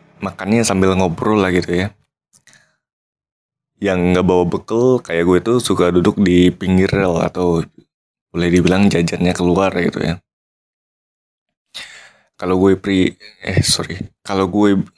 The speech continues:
kalau gue sih biasanya barengan tuh sama temen keluar kelas buat jajan. Jadi jajanan favorit gue tuh pas istirahat itu cuma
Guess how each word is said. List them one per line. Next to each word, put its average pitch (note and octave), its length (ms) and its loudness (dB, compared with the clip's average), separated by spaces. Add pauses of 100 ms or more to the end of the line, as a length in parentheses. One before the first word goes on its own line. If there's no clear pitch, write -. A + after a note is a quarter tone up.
kalau G2 160 -2
gue A2 160 0
sih B2+ 160 2
biasanya G#2+ 480 2
barengan G2+ 480 2
tuh G2 160 2
sama F2+ 240 2
temen F#2 480 0
keluar F#2 320 0
kelas F2+ 480 -4
buat F2 160 -2
jajan. F#2 800 -4 (1400)
Jadi G2 480 2
jajanan F#2 320 2
favorit E2+ 480 -8
gue F#2+ 160 0
tuh A2 80 0
pas - 320 -8
istirahat F#2+ 480 -2
itu - 240 -6
cuma F2 400 0